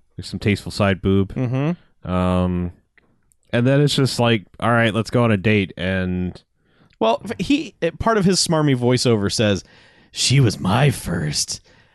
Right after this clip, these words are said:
Speaker 2: but I found out she wasn't, I wasn't hers. That's bad." Yeah.
Speaker 1: Yeah.
Speaker 2: It's like, "All right, guy."
Speaker 1: Mm-hmm.
Speaker 2: But then they're like, "And then we went to the movies."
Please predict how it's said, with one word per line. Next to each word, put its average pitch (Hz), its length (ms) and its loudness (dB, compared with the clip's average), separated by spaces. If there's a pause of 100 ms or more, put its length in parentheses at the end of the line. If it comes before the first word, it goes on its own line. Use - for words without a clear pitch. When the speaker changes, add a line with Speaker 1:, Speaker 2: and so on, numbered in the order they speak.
(320)
Speaker 2:
but 120 240 2
I 135 300 0
found 123 400 2
out 123 240 2
she 143 200 2
wasn't, 139 640 2
I 127 240 2
wasn't 135 360 2
hers. 131 640 2 (320)
That's 143 360 0
bad." 135 680 0
Yeah. 135 680 2 (240)
Speaker 1:
Yeah. 82 140 -6 (100)
Speaker 2:
It's 117 160 -2
like, 113 260 2
"All 170 180 -2
right, 98 240 -4
guy." 90 360 -4 (220)
Speaker 1:
Mm-hmm. 123 300 0 (100)
Speaker 2:
But 131 100 0
then 135 140 0
they're 123 100 2
like, 117 220 2
"And 104 200 -6
then 110 200 0
we 120 100 2
went 151 240 2
to 151 120 2
the 135 140 2
movies." 156 1000 2